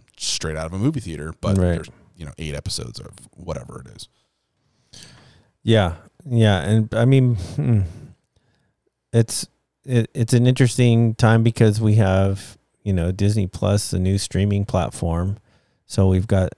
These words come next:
Speaker 2: you know, and we've, we've talked ad nauseum about the whole streaming debacle that we're, that we're now living in.
Speaker 1: Yeah.
Speaker 2: And, um, and then you have that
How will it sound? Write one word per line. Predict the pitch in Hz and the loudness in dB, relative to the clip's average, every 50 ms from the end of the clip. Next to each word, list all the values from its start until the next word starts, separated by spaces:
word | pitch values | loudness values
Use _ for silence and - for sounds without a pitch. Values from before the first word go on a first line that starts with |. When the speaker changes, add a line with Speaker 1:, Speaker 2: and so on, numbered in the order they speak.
| _ _ - | _ _ -6
Speaker 2:
you | - 104 | -2 -2
know, | 98 92 87 87 | 0 0 0 0
and | 90 95 95 | 0 0 0
we've, | 98 101 101 - - - - | 0 0 -2 -4 -8 -14 -8
we've | - 98 95 95 - | -4 -2 -2 -2 0
talked | - 113 110 110 113 - 98 | 0 2 2 2 2 2 0
ad | 92 98 90 | 0 0 0
nauseum | 90 90 90 98 92 95 95 90 92 92 | 0 0 0 0 2 2 0 2 2 0
about | 87 85 95 87 87 85 - | 0 0 0 0 0 0 0
the | 87 87 | 0 0
whole | 95 92 92 90 87 85 87 85 | 2 2 2 2 2 0 0 -2
streaming | - - - 104 101 104 104 101 98 98 95 95 95 92 | -4 -4 -2 0 0 2 2 2 0 0 0 -2 -2 -2
debacle | - 92 87 95 87 85 87 - - 95 92 90 | -4 -4 -2 -2 -2 -2 -2 -2 -2 -2 -2 0
that | 92 87 78 | -2 -2 -2
we're, | 78 90 90 87 85 85 82 - - - _ _ _ _ | -2 -4 -4 -4 -4 -4 -6 -8 -12 -18 _ _ _ _
that | - 90 73 | -8 -6 -6
we're | 64 90 90 90 | -4 -4 -4 -4
now | 92 90 90 90 | -2 -2 -4 -4
living | 87 87 92 92 90 92 90 92 90 - - | -4 -4 -4 -4 -4 -4 -4 -4 -6 -8 -10
in. | - 104 92 87 87 85 95 104 - _ _ _ _ _ | -10 -8 -6 -6 -4 -6 -6 -8 -10 _ _ _ _ _
Speaker 1:
Yeah. | - 82 71 - - - _ - | -10 -10 -10 -10 -12 -16 _ -2
Speaker 2:
And, | 110 110 104 101 98 95 98 95 92 90 92 92 - _ _ - - - | 0 2 4 4 4 4 2 2 0 -2 -4 -8 -12 _ _ -20 -8 -4
um, | 101 95 92 92 92 90 90 90 90 90 87 87 87 - - _ _ _ _ _ | -2 0 0 2 0 0 0 0 0 0 -2 -2 -4 -6 -10 _ _ _ _ _
and | - 104 110 | -4 0 2
then | 110 117 120 | 4 4 4
you | 117 113 110 | 6 6 4
have | 107 104 101 95 95 92 92 95 98 110 - - - - - _ _ _ - | 4 2 0 0 -2 -2 -2 -2 -4 -4 -8 -14 -18 -20 -20 _ _ _ -20
that | 120 107 101 101 113 117 117 113 98 95 - - - - - | -18 -8 -2 0 2 2 2 2 0 -2 -6 -10 -14 -16 -16